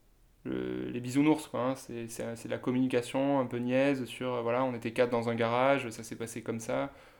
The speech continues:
Enfin, c'est évidemment que ça s'est pas passé comme ça, et il va pas, il va pas t'en parler, quoi. Il va pas te parler du cinquième fondateur qui a, qui a lâché le bateau parce que il en avait marre.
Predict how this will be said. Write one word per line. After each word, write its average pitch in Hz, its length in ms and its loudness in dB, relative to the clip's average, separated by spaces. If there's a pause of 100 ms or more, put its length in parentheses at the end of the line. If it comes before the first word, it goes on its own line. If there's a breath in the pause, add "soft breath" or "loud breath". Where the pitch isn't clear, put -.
(140 loud breath)
Enfin, - 320 -4 (1800 soft breath)
c'est - 200 -14
évidemment 131 360 4
que 147 60 -4
ça - 80 -10
s'est 127 80 -4
pas 117 100 4
passé 120 220 0
comme 127 160 0
ça, 127 300 2
et 117 80 -4
il 117 140 -6
va 117 100 -2
pas, 120 120 -2
il 117 280 -4
va 120 120 0
pas 120 180 -2
t'en 120 140 -2
parler, 127 280 0
quoi. - 120 -8
Il 113 60 -6
va 113 80 -2
pas 120 120 0
te 127 140 -4
parler 123 360 4
du 123 220 -2
cinquième 123 360 0
fondateur 131 600 6
qui 117 180 -4
a, 113 100 0
qui 113 140 -2
a 113 340 4
lâché 117 300 2
le 123 60 -2
bateau 123 400 4
parce 120 180 -2
que 120 340 -2
il 113 100 -4
en 113 80 -4
avait 113 120 -4
marre. 143 520 4